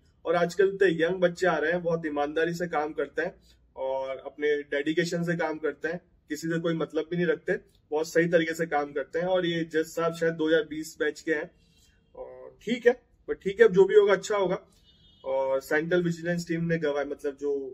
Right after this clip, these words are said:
राजस्थान हाई कोर्ट की विजिलेंस टीम है, वो जाके पूछताछ भी कराया वहां पे, वकीलों ने बताया हमारे जज साहब ऐसा कुछ ही नहीं है,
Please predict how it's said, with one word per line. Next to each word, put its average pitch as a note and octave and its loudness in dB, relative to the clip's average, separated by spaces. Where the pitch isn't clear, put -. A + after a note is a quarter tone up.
राजस्थान C#3+ -4
हाई D3+ 0
कोर्ट D3+ -6
की D#3+ -2
विजिलेंस D3+ -8
टीम D#3 -8
है, D#3+ -2
वो D3+ -6
जाके D3 -4
पूछताछ E3 0
भी F#3 -2
कराया E3+ 4
वहां E3 0
पे, E3 -2
वकीलों D3+ -4
ने D#3 -4
बताया D3 -2
हमारे C#3+ -2
जज C#3+ -4
साहब C#3+ -6
ऐसा C3+ -10
कुछ D3 -14
ही E3 -10
नहीं D#3+ -10
है, E3+ -10